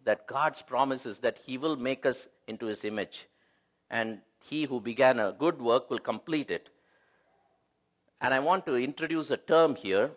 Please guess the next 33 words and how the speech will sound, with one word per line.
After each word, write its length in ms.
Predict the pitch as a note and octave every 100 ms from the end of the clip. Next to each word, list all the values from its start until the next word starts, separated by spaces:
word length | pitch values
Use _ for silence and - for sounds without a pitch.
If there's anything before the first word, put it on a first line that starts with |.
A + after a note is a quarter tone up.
| _ _ _ _ -
uh, 100 | G#2+ F#2+
character 480 | D#3 D#3+ D#3+ -
matters. 460 | C3 C3 - B2 B2+
We 120 | A#2
talked 320 | - C3+ C3+
about 360 | B2 A2+ A2 - -
Ephesians 500 | G#2+ C3+ - B2+ -
four 220 | B2 B2
twenty-two 440 | - A#2 A#2 B2 -
to 80 | G2
twenty-four, 540 | - A2+ G#2+ G2 G#2+
which 200 | G#2 G2+
is 160 | A2 G2+
putting 320 | - A2 A#2
off 280 | A#2+ D3+ -
and 140 | A2
putting 300 | - A#2+ A2
on. 360 | A#2 B2+ G2 - _ _ _ _ _ _
Second 380 | - D3 F3+ D#3+
Corinthians 480 | D#3 C#3 C3+ C3+ -
three 260 | - F3
eighteen 600 | G#2+ C3 B2+ C3+ A2+ A#2
states, 580 | A#2 - C#3 C#3 - - - _ _
"We 240 | G#2+ C3 C3+
are 140 | C3
all 280 | C3+ E3 E3
beholding 720 | A#2 B2 - F3+ F3+ D3+ B2+
the 80 | G2+
glory 400 | A#2+ E3 F#3+ D3
of 160 | G2+
the 80 | G#2+
Lord, 320 | G2+ G2+ A2+ - _ _ _ _ _ A2+
being 260 | D3+ D#3+